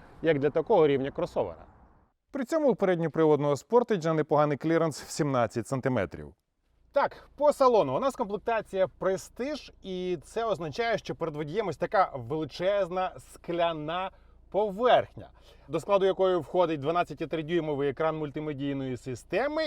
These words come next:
і цифрова панель приладів. Але вона насправді не вся цифрова, тому що кольоровий — це тільки екранчик посередині на чотири і два дюйма,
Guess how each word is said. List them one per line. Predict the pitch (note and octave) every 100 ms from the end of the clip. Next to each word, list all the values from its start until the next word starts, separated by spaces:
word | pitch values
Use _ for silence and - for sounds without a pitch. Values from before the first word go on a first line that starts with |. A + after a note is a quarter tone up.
| -
і | - C4+
цифрова | - - G3+ - E3+ C#3+ A3+
панель | A#3+ F3 F3+ A3
приладів. | G#3 F#3 C#3+ G#2
Але | G#2+ B2
вона | C3 B3
насправді | C4+ F#3 G#3+ G3+ F#3+ - - -
не | D3+ G#3
вся | - - A#3 A2+ - _ _ _
цифрова, | - C#3+ - E3 B2 - - - _ -
тому | C3 F3+ F#3
що | - F#3 C#3+ - -
кольоровий — | - F3+ G#3 C#4+ B3
це | F3
тільки | E3+ G#3 -
екранчик | F#3+ - G3 A3+ G#3 F#3+
посередині | - F3+ F#3+ G3+ F#3+ F#3+ F3 - -
на | C#3 E3
чотири | F3 D#3+ E3 D#3+
і | D#3+
два | C3+ C#3+ D3+ D3+ D3
дюйма, | B2+ D#3+ F3+ G#3+ A3+ A#3